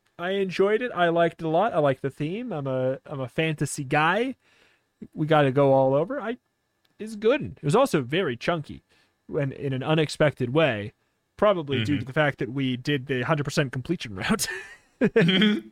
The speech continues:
Speaker 1: Like,
Speaker 2: There,
Speaker 1: um,
Speaker 2: there's
Speaker 1: this
Speaker 2: a
Speaker 1: one probably
Speaker 2: world
Speaker 1: was not
Speaker 2: where we
Speaker 1: long.
Speaker 2: never needed to go to the village at all. There was nothing that we got there.
Speaker 1: We probably, wait,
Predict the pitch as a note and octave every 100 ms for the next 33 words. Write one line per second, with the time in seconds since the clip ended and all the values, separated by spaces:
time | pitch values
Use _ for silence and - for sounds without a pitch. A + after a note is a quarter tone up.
0 | - F3 F3+ F3+ D3+ - F3 G3 E3+ F#3
1 | E3 D#3+ - _ _ _ - D3+ F3+ -
2 | F4+ D#3+ G3+ G#3 F#3 F3 - C#3+ D#3+ D#3
3 | C#3+ B2+ C3+ C#3 D#3+ C3+ A#2+ B2+ C3+ A2+
4 | C#3 B2+ A#2 A#2+ C#3 A#2 G#2 A#2 A2+ A2+
5 | A2 B2 D3+ G2 F#2+ D3 D#3+ C3 C#3+ D3
6 | D#3 C#3 C3+ C3 A2+ A#2+ - D#2 B3 F#4
7 | A4 - B3 C4+ F4 F#4 E4 C#4+ B3+ A3
8 | G3 - - D#4 E4+ D3+